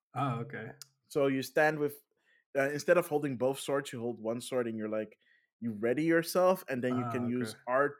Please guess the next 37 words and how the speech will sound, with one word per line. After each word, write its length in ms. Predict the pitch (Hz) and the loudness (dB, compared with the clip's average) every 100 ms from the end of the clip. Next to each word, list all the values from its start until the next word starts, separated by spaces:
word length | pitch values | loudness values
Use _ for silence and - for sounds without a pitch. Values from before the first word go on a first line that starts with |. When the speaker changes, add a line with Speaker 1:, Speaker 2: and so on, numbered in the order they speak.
| _ - | _ -2
Speaker 2:
R 160 | 131 135 | 0 2
one 180 | 139 | 0
or 180 | 131 123 120 | 0 -4 -2
R 140 | 123 | -2
two 260 | 120 127 123 | -4 -10 -10
to 140 | 123 | -10
do 160 | 110 120 | -6 -6
an 80 | 107 | -6
attack, 380 | 101 95 117 202 _ _ _ _ _ _ _ | -10 -10 -10 -12 _ _ _ _ _ _ _
um, 560 | 117 117 113 110 107 110 _ | -4 -4 -2 -4 -6 -10 _
to, 120 | 123 | -4
like, 200 | 110 104 | -2 -2
basically 360 | 113 113 - 104 | -4 -6 -8 -10
do, 120 | 107 | -8
like, 200 | 104 101 | -6 -6
a 40 | 98 | -8
s-, 100 | - _ _ - | -18 _ _ -12
kinda 180 | 131 127 | -8 -4
like 180 | 117 113 | -6 -8
a 40 | |
super 340 | 101 117 107 135 | -10 -10 -6 -8
attack. 340 | 135 147 156 - | -4 -6 -6 -8
Well, 120 | 120 | -8
not 140 | 123 123 | -6 -6
a 60 | |
super 340 | - - - - | -8 -16 -20 -20
attack, 260 | _ _ _ _ _ _ _ - | _ _ _ _ _ _ _ -12
um, 300 | 98 101 95 - | -8 -8 -8 -8
but, 80 | 113 | -6
like, 160 | 110 113 | -6 -8
a 40 | |
special 360 | - 110 - 143 | -12 -10 -8 -10
attack. 340 | 151 147 147 _ _ _ _ _ _ 107 | -4 -4 -4 _ _ _ _ _ _ -6
Uh, 1300 | 113 113 113 113 113 113 113 113 110 110 110 110 110 | -4 -2 -2 -2 -2 -2 -2 -2 -2 -4 -4 -4 -4
if 160 | 120 117 | -6 -8
you 80 | 117 | -8
have 540 | 120 131 131 127 117 | -2 2 4 2 0